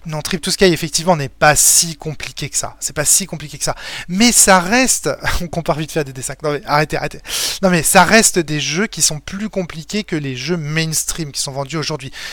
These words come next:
Si on prend par exemple, euh, euh, il y en a qui disent que c'est très intimidant, je le reconnais, euh, dans le chat. C'est, merci, euh, Rick Pogan. C'est, effectivement, c'est, c'est, c'est, mes jeux restent intimidants. Si on prend par exemple des jeux comme Pour la Reine,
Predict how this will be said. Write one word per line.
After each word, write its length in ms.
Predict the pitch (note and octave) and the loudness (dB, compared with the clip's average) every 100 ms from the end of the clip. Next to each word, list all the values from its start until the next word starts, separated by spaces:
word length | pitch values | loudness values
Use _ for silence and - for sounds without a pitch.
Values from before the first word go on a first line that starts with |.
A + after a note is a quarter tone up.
| - | 2
Si 260 | - - | 4 6
on 140 | A3 G#3 | 4 2
prend 320 | - F#3 F3 | 0 2 4
par 180 | D#3 C#3 | 4 2
exemple, 520 | C#3+ B2+ D#3 C#3+ C#3 | 0 -2 -4 -4 -6
euh, 180 | C3+ C3 - - - | -4 -6 -8 -14 -8
euh, 220 | C#3 C3+ | -6 -4
il 40 | C#3 | -4
y 60 | |
en 60 | C#3+ | -4
a 80 | D#3+ | -4
qui 100 | D3+ | -4
disent 140 | - | -4
que 100 | C#3+ | -2
c'est 100 | - | -6
très 220 | - D#3+ | -2 -2
intimidant, 540 | C#3+ C3+ D3 C3+ D#3 D3+ | -2 -4 -8 -6 -4 -4
je 120 | C#3+ | -4
le 120 | C3+ | -4
reconnais, 540 | D3+ D3 C#3+ D3+ F3 | -8 -8 -6 -4 -4
euh, 40 | C3+ | -6
dans 160 | D#3 | -6
le 80 | D#3 C3 | -8 -8
chat. 80 | A2+ | -10
C'est, 240 | - C#3 A2 - - | -8 -8 -10 -14 -8
merci, 340 | C#3+ - D#3+ | -4 -2 -2
euh, 80 | C3+ | -6
Rick 140 | C3+ | -8
Pogan. 280 | - D3 C#3 B2+ - - | -8 -6 -6 -8 -14 -10
C'est, 160 | - - | -10 -6
effectivement, 400 | D3 F3 G3 G#3 | -4 -4 0 0
c'est, 180 | - - | 0 -2
c'est, 240 | D3+ - | -6 -8
c'est, 220 | - - | -12 -12
mes 140 | C3+ C#3 | -10 -4
jeux 120 | F#3+ - | -2 -2
restent 200 | F3 E3+ | -2 -2
intimidants. 320 | D#3+ - D#3 B2+ - - | -4 -6 -8 -8 -8 -4
Si 220 | - - | 2 4
on 100 | G#3 | 4
prend 180 | G3 A3 | 2 4
par 140 | G3 E3+ | 6 6
exemple 500 | D#3+ E3+ F#3 - C#3 | 4 2 0 -2 -6
des 160 | C#3+ | -6
jeux 160 | C3+ E3+ | -4 -2
comme 200 | D3 C3 | -2 -4
Pour 200 | - D3+ | -6 -2
la 160 | B2+ | 0
Reine, 400 | C3+ G#3 B3 E3+ | 4 4 2 0